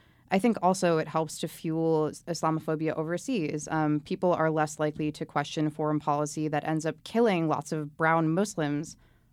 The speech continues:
overseas when they think of them as so terrifying and, uh, as committing so much terror here. And if they're so afraid of them, then why would we want to save them overseas? So,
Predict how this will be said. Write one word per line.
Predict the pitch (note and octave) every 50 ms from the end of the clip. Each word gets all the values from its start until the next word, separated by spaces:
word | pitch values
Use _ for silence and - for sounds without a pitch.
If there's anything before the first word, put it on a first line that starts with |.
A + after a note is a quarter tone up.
| _ -
overseas | G3+ G3+ G#3 F#3 F3+ E3+ - - D3+ D3 D3+ D3+ D#3+ D#3 D3+ -
when | D#3+ D#3+
they | D#3 D#3+
think | D#3 D#3+ F3 F3 E3+ D#3+
of | D3+
them | D#3 D3+ D3+ D3
as | D3 C#3+ -
so | - D3+ D3 D#3 D#3 D3+
terrifying | D#3 - - D#3 D#3+ D#3+ D#3 C#3+ C3+ C#3+ D3 - F2+ F2
and, | F2+ F2+ F#2 -
uh, | G#2+ F#2+ F2+ E3+ F3+ - _ _ _ _ _ _ _ -
as | - F3 -
committing | - F#3 F#3+ F3+ F3 F3 E3
so | D#3+ - D#3
much | D3+ C#3 -
terror | - - D#3+ D3+ D3+ D3 D3 C#3+ C3+ -
here. | - - A#3 A#3+ F#3 D3 C#3
And | C#3+ D3
if | D3+ -
they're | D#3 D#3
so | D3+ E3 D3
afraid | D3 D3 - F3 F#3 F3+
of | E3 C#3+
them, | C#3+ C#3 C#3+ D3+
then | D3+ D3+ D3 C#3+
why | C#3+ C#3+
would | D3 D3 D3
we | D3+
want | C#3+ D3 D#3+ D#3
to | D3+
save | - D3+ D3 C#3+
them | C#3+ C#3
overseas? | C#3 C3+ D3 D#3+ D#3 F3+ D3+ - - - - -
So, | - - - - -